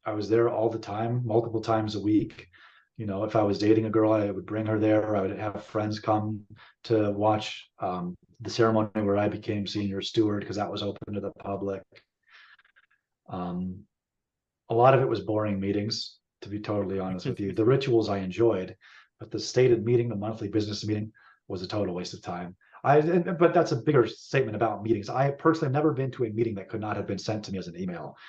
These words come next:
Speaker 1: So I'm just very anti-meeting in general. I found them very boring. We just go over the
Speaker 2: <laughs>
Speaker 1: minutes of the last month's meeting. "Oh, at, at X o'clock, so-and-so did this." I don't, I don't care. Why are we even talking about it? Um, but I had a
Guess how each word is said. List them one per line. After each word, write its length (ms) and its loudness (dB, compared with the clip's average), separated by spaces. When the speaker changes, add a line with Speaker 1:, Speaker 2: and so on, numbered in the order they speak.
Speaker 1:
So 160 -2
I'm 80 0
just 160 -2
very 260 4
anti-meeting 540 -4
in 80 -10
general. 420 -12
I 160 4
found 300 0
them 80 -6
very 260 -6
boring. 320 -14
We 100 8
just 200 2
go 120 10
over 140 8
the 80 2
Speaker 2:
<laughs> 120 0
Speaker 1:
minutes 280 0
of 80 0
the 100 -6
last 300 -2
month's 300 -2
meeting. 260 -4
"Oh, 180 0
at, 140 -6
at 220 -4
X 240 0
o'clock, 460 2
so-and-so 520 0
did 140 -4
this." 280 -2
I 120 0
don't, 180 -6
I 120 -2
don't 180 -10
care. 320 -12
Why 160 -2
are 60 -2
we 80 -4
even 140 -10
talking 340 -14
about 220 -16
it? 80 -18
Um, 220 -12
but 120 4
I 60 8
had 120 10
a 40 8